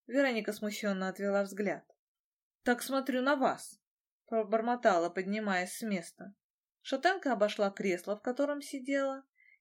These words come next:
и быстрым движением пальцев набрала пятизначную комбинацию на замке вмонтированного в стену сейфа,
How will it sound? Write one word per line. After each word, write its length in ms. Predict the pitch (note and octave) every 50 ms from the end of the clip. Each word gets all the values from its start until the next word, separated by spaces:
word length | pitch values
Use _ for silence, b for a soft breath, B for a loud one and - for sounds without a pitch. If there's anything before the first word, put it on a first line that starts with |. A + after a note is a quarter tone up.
| -
и 20 | C4+
быстрым 380 | B3+ F#4 F#4+ - F4+ F4 D4+
движением 560 | A#3+ A#3+ A#3 A3 A3+ A#3 A3 A3 G#3+ G#3+ G#3 G#3
пальцев 480 | A#3+ C4 D#4 E4 E4 - E4+ E4 -
набрала 400 | C4+ A#3+ G#3+ G#3+ G#3+ A3 C4 D#4+
пятизначную 720 | E4 E4+ C#4+ - - A3 F#3+ G#3 G3+ G3+ - G#3 G3+ G3
комбинацию 640 | - G3+ F#3+ F3+ F#3 F#3 G3 A3+ C4+ C4+ - C#4+ C4+
на 140 | C4 B3 A#3
замке 380 | A3+ A3 G#3+ G#3 - G#3 G3+
вмонтированного 840 | G#3 G#3+ G#3 G3 F#3 - - F#3 F#3 F#3 F3+ F#3 F#3 F#3 F#3 F#3 F#3 F3+
в 80 | -
стену 380 | - - - - E3+ E3 E3+ E3+
сейфа, 540 | - - - D#3+ C#3+ C#3+ - _ - G3+